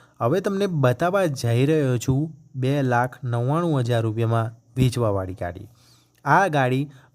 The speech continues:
બે લાખ નવ્વાણું હજાર રૂપિયામાં વેચવાની છે. બે હજાર પંદર મોડલની સી એન જી વાળી છે. સી એન જી વાળી,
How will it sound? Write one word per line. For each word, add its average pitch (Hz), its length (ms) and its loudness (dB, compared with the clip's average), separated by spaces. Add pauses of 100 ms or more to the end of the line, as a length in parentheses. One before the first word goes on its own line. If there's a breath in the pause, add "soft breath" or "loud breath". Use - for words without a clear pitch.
બે 143 220 -2
લાખ 131 420 -2
નવ્વાણું 147 560 0
હજાર 127 220 0
રૂપિયામાં 120 320 0
વેચવાની 120 400 -2
છે. 123 140 -4
બે 131 200 0
હજાર 131 240 2
પંદર 120 580 0
મોડલની 120 600 -2 (320 loud breath)
સી 180 260 -2
એન 151 140 4
જી 110 160 -2
વાળી 92 300 -6
છે. - 160 -16 (440 loud breath)
સી 123 280 0
એન 160 140 4
જી 165 140 2
વાળી, 156 340 0